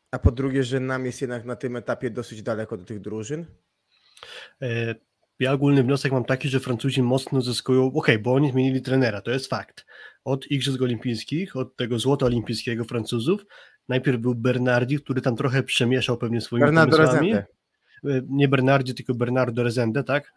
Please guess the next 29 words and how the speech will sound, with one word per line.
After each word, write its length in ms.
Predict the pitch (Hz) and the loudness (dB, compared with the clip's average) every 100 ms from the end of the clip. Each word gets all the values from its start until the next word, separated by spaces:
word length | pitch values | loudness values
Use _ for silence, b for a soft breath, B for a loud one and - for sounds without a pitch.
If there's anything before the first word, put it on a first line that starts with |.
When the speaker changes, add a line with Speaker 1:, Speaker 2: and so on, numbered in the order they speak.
| - | -20
Speaker 2:
I 60 | |
wcześniej 320 | - 120 - | -8 -6 -6
chyba 180 | 107 117 | -6 -6
też 140 | 117 - | -8 -12
powiedziałem 420 | 107 107 113 107 | -10 -4 -4 -4
Bernardi 440 | 113 113 113 110 | -4 -2 -2 -4
przez 160 | - - | -10 -8
pomyłkę, 400 | 117 113 113 120 | -4 -2 -2 -4
przez 200 | - - | -8 -10
tą, 200 | 113 110 B B B B | -8 -8 B B B B
Speaker 1:
Przecież 160 | - 143 | -8 -2
Speaker 2:
e, 20 | |
Speaker 1:
powiedział 300 | 170 156 165 | 0 2 4
Speaker 2:
przez 120 | 143 | 4
to 60 | - | 4
podobieństwo. 320 | 147 127 156 | 4 2 2
Speaker 1:
Bernardino 360 | 143 110 - 107 | 0 -2 -4 -6
pewnie, 220 | 104 98 | -6 -10
no, 200 | 104 104 | -12 -12
no. 280 | 101 85 101 _ - | -14 -16 -18 _ -6
Speaker 2:
Bernardino, 580 | 123 127 135 131 131 127 | 0 2 2 2 2 0
tak, 320 | 147 135 113 | 0 0 2
tak, 260 | 117 110 | 0 -2
o, 180 | 127 135 | -4 -6
wiadomo, 340 | 127 127 120 117 | 0 2 2 0
o 20 | |
kogo 220 | 123 113 | -4 -6
chodzi. 320 | 110 104 113 | -6 -2 -2
E, 300 | 113 113 113 | -2 -4 -6